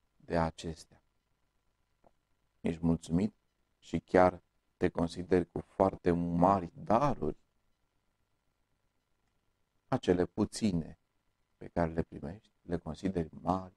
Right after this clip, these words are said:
daruri. A opta, când,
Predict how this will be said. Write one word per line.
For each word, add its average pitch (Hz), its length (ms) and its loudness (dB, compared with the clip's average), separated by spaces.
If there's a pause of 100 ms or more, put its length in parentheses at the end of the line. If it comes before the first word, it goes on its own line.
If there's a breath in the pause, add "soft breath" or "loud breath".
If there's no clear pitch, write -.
(160)
daruri. - 560 -10 (1080)
A 120 120 10
opta, - 460 6 (920)
când, 90 420 6